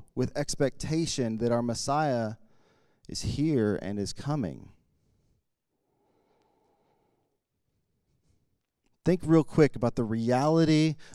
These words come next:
of what's going on in our world. You don't have to think too long. Anger, maybe there was some anger and division even over your Thanksgiving meals.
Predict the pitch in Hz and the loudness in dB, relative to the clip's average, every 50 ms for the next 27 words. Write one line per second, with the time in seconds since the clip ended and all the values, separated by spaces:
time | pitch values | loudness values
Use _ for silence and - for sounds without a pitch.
0 | - 135 123 135 135 - - - 135 135 131 131 123 120 117 117 117 113 87 107 | -4 0 2 2 2 2 2 2 4 4 4 4 4 2 2 0 0 -2 -4 -4
1 | 113 110 104 98 98 95 92 85 82 60 50 - - _ _ _ _ _ _ _ | -4 -2 -2 -2 -4 -4 -4 -6 -6 -6 -8 -12 -18 _ _ _ _ _ _ _
2 | _ _ _ _ _ _ _ _ _ _ _ _ _ _ _ _ _ _ _ - | _ _ _ _ _ _ _ _ _ _ _ _ _ _ _ _ _ _ _ -2
3 | 120 143 151 156 156 - 156 135 - 147 143 139 - - - - 139 131 127 120 | 0 2 2 2 2 0 0 0 0 0 -2 -2 -2 -4 0 2 4 4 4 4
4 | 120 117 113 107 101 95 90 80 82 82 82 _ _ _ _ _ _ _ _ _ | 4 4 4 2 2 -2 -4 -8 -12 -16 -18 _ _ _ _ _ _ _ _ _
5 | _ _ _ _ _ _ _ _ _ _ _ _ _ _ _ _ _ _ _ _ | _ _ _ _ _ _ _ _ _ _ _ _ _ _ _ _ _ _ _ _
6 | _ _ _ _ _ _ _ _ _ _ _ _ _ - 117 127 135 139 143 127 | _ _ _ _ _ _ _ _ _ _ _ _ _ -4 0 0 2 2 4 4
7 | 135 127 123 120 120 113 - _ _ _ _ _ - 120 127 127 135 127 131 127 | 4 4 4 2 0 -4 -10 _ _ _ _ _ -6 -4 -2 0 0 0 0 0
8 | 120 87 110 123 113 - - - - - _ - - 135 139 143 131 139 139 135 | -2 -4 -6 -6 -8 -10 -14 -20 -20 -20 _ -2 0 2 2 2 4 2 2 2
9 | 131 131 127 117 143 147 131 120 139 127 120 123 131 123 123 131 127 123 117 127 | 0 -2 -6 -6 -4 -4 -2 -2 -2 -2 0 0 -2 -2 -2 -2 -2 -2 -2 -2
10 | 123 123 135 127 120 - 127 127 123 - - 151 151 147 139 123 110 98 87 82 | -2 -2 -2 -4 -4 -4 -6 -6 -6 -8 -8 -10 -10 -10 -10 -12 -12 -14 -14 -16
11 | 76 71 - - - - | -16 -16 -14 -14 -14 -14